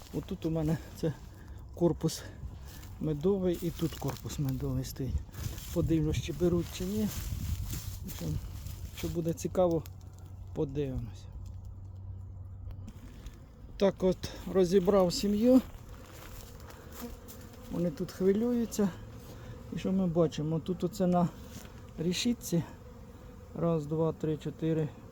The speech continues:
п'ять. З десяток бджіл. З десяток бджіл, а с-,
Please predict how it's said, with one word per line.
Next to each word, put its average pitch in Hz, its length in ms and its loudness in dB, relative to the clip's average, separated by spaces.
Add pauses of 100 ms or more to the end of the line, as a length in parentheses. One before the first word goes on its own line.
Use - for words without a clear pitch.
(160)
п'ять. 170 340 2 (1080)
З 147 40 -8
десяток 156 600 0
бджіл. 170 440 0 (2500)
З 143 140 -6
десяток 160 440 0
бджіл, 160 480 0
а 160 200 -4
с-, - 460 -10